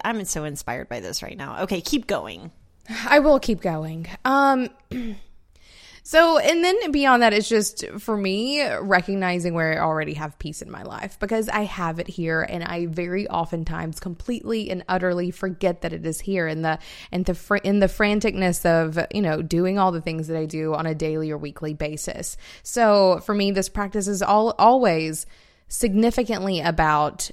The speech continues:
Speaker 2: the idea of recognizing things that I totally take for granted on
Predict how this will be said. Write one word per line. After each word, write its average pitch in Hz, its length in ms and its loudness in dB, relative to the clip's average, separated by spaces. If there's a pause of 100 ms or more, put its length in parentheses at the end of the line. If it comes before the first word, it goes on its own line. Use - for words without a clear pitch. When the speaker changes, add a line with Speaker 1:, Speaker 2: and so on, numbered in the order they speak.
Speaker 2:
the 185 200 0
idea 170 460 2
of 160 140 -2
recognizing 165 920 -2
things 160 380 -6
that 156 160 -2
I 160 340 -4
totally 175 420 -2
take 185 300 -4
for - 100 -10
granted 214 720 -8 (340)
on 160 540 -4